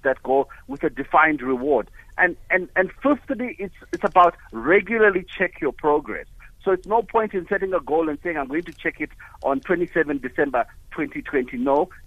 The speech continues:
check it every month, every two weeks, and basically track yourself.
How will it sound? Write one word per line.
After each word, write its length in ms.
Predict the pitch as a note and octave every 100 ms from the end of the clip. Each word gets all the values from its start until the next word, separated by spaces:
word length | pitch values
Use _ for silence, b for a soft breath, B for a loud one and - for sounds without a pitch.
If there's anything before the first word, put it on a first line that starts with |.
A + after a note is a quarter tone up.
| -
check 180 | D3 C3
it 80 | -
every 240 | F3+ E3
month, 280 | F3 E3 F3 -
every 240 | F3+ E3 E3+
two 120 | -
weeks, 260 | E3+ D3+ - - B B
and 160 | - - - C3
basically 480 | E3+ F3+ G#3 - F3
track 320 | - F3+ E3+
yourself. 360 | D#3 - D3+